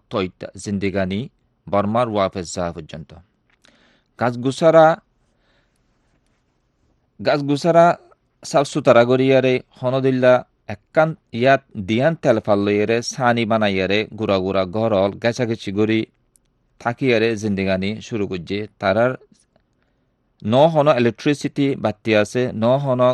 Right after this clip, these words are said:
গাছগুছারা আছে। রৈতেপুরের জ্বরের বীজের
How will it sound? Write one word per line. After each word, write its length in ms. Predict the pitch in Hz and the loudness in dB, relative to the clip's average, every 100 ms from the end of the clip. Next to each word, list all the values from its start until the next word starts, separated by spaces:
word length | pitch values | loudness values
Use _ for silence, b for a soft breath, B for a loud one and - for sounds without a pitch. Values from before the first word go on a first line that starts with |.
| 110 | 2
গাছগুছারা 520 | 101 90 92 104 101 95 | 0 -2 -8 -2 0 0
আছে। 180 | - 85 - _ _ _ _ _ _ b b b b - | -2 -14 -18 _ _ _ _ _ _ b b b b 2
রৈতেপুরের 680 | 120 120 139 135 139 143 147 107 | 2 4 2 2 2 2 2 0
জ্বরের 320 | 117 127 127 107 | 2 4 2 0
বীজের 300 | 113 104 | -4 -2